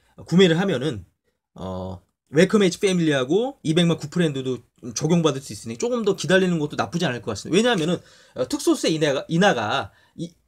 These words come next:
올해까지 이제 계속 적용이 되기 때문에 이렇게 선택하는 것도 나쁘지 않을 것 같습니다.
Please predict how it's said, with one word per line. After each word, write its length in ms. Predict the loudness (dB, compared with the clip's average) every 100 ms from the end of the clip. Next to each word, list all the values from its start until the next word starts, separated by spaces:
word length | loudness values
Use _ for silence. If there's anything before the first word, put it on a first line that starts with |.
| 0
올해까지 520 | 8 8 8 4 2
이제 140 | -2
계속 300 | -4 -4 -4
적용이 340 | -2 0 0 0
되기 220 | -2 -4
때문에 460 | -2 -2 -4 -6 -10 _ -6
이렇게 380 | 0 2 2 0
선택하는 440 | -2 -2 -2 -2
것도 180 | -2 -6
나쁘지 300 | -6 -2 0
않을 120 | 0
것 100 | -4
같습니다. 320 | -8 -8 -10